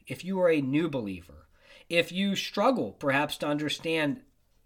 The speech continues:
even some parts of Scripture, and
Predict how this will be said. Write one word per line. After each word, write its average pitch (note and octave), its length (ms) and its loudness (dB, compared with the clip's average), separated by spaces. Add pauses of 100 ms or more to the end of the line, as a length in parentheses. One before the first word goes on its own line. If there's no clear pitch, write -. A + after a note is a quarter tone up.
even A#3 300 4
some A3+ 320 0
parts G3 320 4
of E3 80 -4
Scripture, - 540 -6 (440)
and E3+ 360 0